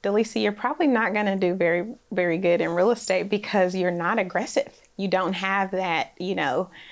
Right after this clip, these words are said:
you're, you're, you, you know, you're a little probably passive to," so they said, "What we recommend is for you to dive in and make all your mistakes." And so I, I really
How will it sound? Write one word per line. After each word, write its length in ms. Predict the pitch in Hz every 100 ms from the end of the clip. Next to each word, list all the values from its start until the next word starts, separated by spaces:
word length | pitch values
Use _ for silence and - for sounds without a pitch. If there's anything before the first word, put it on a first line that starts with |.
| - - 247
you're, 300 | 196 185 180
you're, 640 | 160 180 180 185 180 180 - _
you, 280 | 180 185 185
you 100 | 190
know, 120 | 190 180
you're 360 | 175 180 170 -
a 80 | 190
little 320 | 196 247 262
probably 360 | - 240 220 185
passive 720 | - 214 330 - 185 180 -
to," 380 | - 185 175 175 - - - - -
so 160 | -
they 140 | 214 202
said, 180 | 214 175
"What 140 | 202
we 120 | 330 330
recommend 680 | 277 277 262 247 254 254
is 160 | - 185
for 160 | - 185
you 140 | 170
to 120 | 160
dive 420 | 165 175 220 262
in 360 | 240 226 214 214
and 220 | - 170
make 180 | 170 190
all 140 | 196 190
your 160 | 185
mistakes." 680 | 180 170 - 165 - - - - - -
And 140 | 262
so 120 | -
I, 200 | 294 240 -
I 120 | 202
really 580 | 196 277 494 233 151